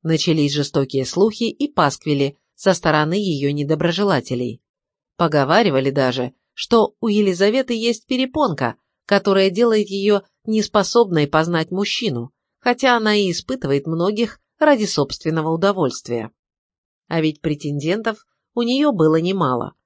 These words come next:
В списке значились австрийский принц, итальянский герцог, шотландский лорд и даже французский дофин. Но самым эксцентричным из всех оказался наследный принц Эрик Шведский,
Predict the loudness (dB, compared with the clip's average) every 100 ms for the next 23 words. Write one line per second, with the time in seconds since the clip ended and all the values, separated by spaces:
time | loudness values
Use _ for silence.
0 | _ _ _ -18 -4 -2 -2 -2 0 0
1 | 0 0 -2 -4 -14 _ -2 -2 0 -4
2 | -2 -6 -2 0 -2 -6 -14 _ -8 0
3 | 2 4 2 -2 -4 -6 2 2 2 -2
4 | -6 -8 _ -10 0 2 2 0 -2 -4
5 | 0 2 2 -2 -18 _ _ -6 2 2
6 | 2 -2 -2 -2 -2 -4 -4 -2 0 -2
7 | -2 -6 -6 -12 _ _ _ _ _ _
8 | -4 0 2 2 0 0 -2 -8 -8 -4
9 | -4 -4 -4 -2 -2 -2 -4 -2 0 0
10 | -6 _ _ -4 0 2 4 2 2 -2
11 | 0 -2 -2 -2 -2 -4 -4 -10 _ _
12 | -2 4 4 2 -4 0 0 -2 -8 -8
13 | -8